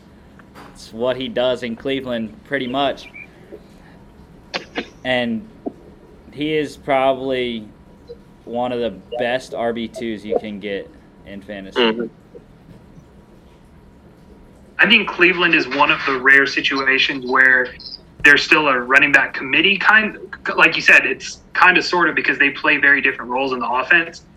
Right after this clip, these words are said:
Speaker 3: So, but in fantasy wise, it's one of the rare cases where you, you can put both of them on your starting, um, offense and you'll be okay fantasy wise.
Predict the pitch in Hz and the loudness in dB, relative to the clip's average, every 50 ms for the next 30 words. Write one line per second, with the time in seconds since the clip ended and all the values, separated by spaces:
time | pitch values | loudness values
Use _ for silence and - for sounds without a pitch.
0 | - - - - - 151 139 127 - 135 127 123 113 160 165 180 196 185 - 165 | -20 -20 -8 -2 0 2 2 2 2 -2 -2 -2 2 4 6 6 6 4 0 0
1 | 147 139 135 135 135 131 131 131 139 151 143 131 127 131 135 135 127 - 147 135 | 2 4 4 4 2 2 -2 -2 -2 -2 -2 0 2 4 4 4 2 2 -2 -2
2 | 123 - 135 117 113 123 120 117 135 151 160 - - - - - - - - - | -4 -4 -6 -6 -4 -4 -4 -2 -2 -4 -4 -4 -8 -10 -10 -16 -20 -20 -20 -20
3 | - - - - - - 156 175 175 208 175 139 - 202 202 - 151 160 165 165 | -20 -20 -20 -20 -6 -4 -2 0 0 0 0 -2 0 -2 -2 0 0 -2 -2 -2
4 | 165 147 156 156 151 151 143 139 139 - - 147 151 151 143 143 139 131 127 - | -2 -2 -2 0 0 0 0 0 0 0 2 2 2 4 2 0 -4 -8 -10 -14
5 | - - - - - - - 143 143 131 127 127 - 139 160 202 202 - 151 143 | -20 -20 -20 -18 -14 -4 0 0 2 2 0 -4 -2 -2 -2 0 0 -2 -2 -2
6 | 139 - 135 131 139 139 147 143 135 127 123 - 160 160 170 165 139 127 - 143 | -4 -4 -4 -4 -2 0 0 0 0 0 0 0 0 2 2 2 0 0 2 2
7 | 151 151 - - 135 127 123 117 117 - - | 2 2 0 -4 -6 -6 -6 -6 -6 -8 -10